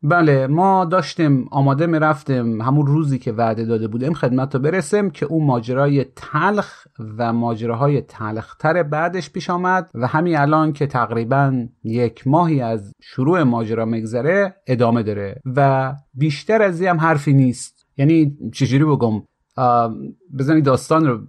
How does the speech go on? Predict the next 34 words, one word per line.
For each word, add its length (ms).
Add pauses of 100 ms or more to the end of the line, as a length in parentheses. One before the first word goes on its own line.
(120)
یادآوری 480
بکنم 420
دیگه. 260
می‌گن 340
تو 280
داستان 420
ابرهه، 720
او 160
بابا 260
وقتی 300
با 100
او 140
لشکر 440
عظیمش 640
رسید 340
به 80
مکه، 760
عبدالمطلب 880
که 100
حالا 200
بزرگ 400
اونجا 260
بود 240
رو 240
صدا 340
کرد 320
و 120
بهش 240
گفت 280
که 380
خلاصه 580
ما 180
اینجاییم 420
دیگه 480